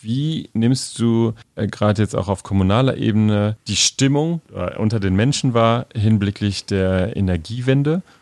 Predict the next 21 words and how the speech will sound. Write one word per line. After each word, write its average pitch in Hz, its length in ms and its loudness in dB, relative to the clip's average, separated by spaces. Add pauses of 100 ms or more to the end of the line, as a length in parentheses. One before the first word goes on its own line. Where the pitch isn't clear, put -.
(260)
Und 101 340 2 (100)
welche 110 560 2 (120)
Projekte, 98 1000 -2
äh, - 40 -6
sind, 95 280 -2 (400)
äh, - 280 -10
entstehen 101 500 0
bei 90 120 2
euch 117 300 2
gerade, 98 460 0 (240)
um 98 340 2
das 95 240 -2
zu - 80 -4
erreichen? 110 680 0
Und 101 260 4
welche 107 200 2
Skepsis - 760 -6 (180)
gibt - 220 -6
es - 160 -8
aber - 180 -8
auch - 260 -10